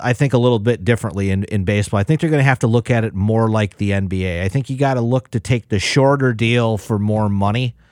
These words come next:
Um, I heard that the, uh, the Yankees still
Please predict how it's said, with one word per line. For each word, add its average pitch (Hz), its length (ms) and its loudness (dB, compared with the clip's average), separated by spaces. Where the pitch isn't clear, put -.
Um, 98 420 -2
I 131 160 2
heard 151 300 2
that 135 260 0
the, 120 240 0
uh, 104 240 0
the 101 160 -4
Yankees 208 480 0
still 151 720 0